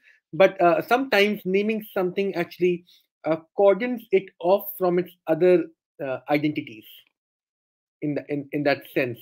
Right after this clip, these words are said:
So, um, sometimes when, when you talk about, say, when you go to a teacher and when he says, "Oh, you are my student," in that sense, and he names that relationship, uh, that relationship takes a different form for you than you, you were having a fantasy of or imagination of when you were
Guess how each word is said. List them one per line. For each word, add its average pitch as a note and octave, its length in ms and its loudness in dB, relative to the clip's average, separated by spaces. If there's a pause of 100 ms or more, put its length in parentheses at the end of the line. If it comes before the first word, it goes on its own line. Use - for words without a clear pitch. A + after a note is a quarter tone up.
So, C3+ 200 -2
um, C#3 260 -8
sometimes D#3+ 540 -2
when, D3 260 -2
when D3+ 140 -4
you C#3 80 -6
talk C#3+ 200 -4
about, D#3 220 -2 (320)
say, D#3 80 0
when D3+ 120 4
you D3 60 4
go D#3+ 120 6
to E3 120 6
a D#3 40 4
teacher D#3 340 0
and D3 100 -2
when D3 120 -2
he D#3+ 120 -2
says, D#3 260 0 (340)
"Oh, F3+ 120 8 (140)
you E3 300 0
are D#3 160 4
my D3 160 -2
student," G3+ 500 -6
in E3+ 100 -4
that D#3+ 220 -2
sense, E3 160 -6
and D#3+ 100 -2
he D#3 80 -2
names F#3+ 500 -2
that F#3 200 -4
relationship, D3 600 -6 (580)
uh, D#3 220 2 (360)
that G3+ 200 0
relationship A#3 640 -8
takes G#3 160 -8
a G3 40 2 (140)
different G#3+ 460 -10 (160)
form F#3+ 280 -2
for F#3 180 -2
you E3+ 300 2 (260)
than F3 380 0
you, D#3+ 320 -2 (120)
you E3 240 -4
were E3 260 2
having D3+ 300 -2
a C#3+ 80 -6
fantasy D3+ 480 -4
of C#3 120 0
or C#3+ 80 -6
imagination C3+ 480 -10
of C#3 100 -10
when C3 120 -10
you C3 100 -10
were C3 60 -14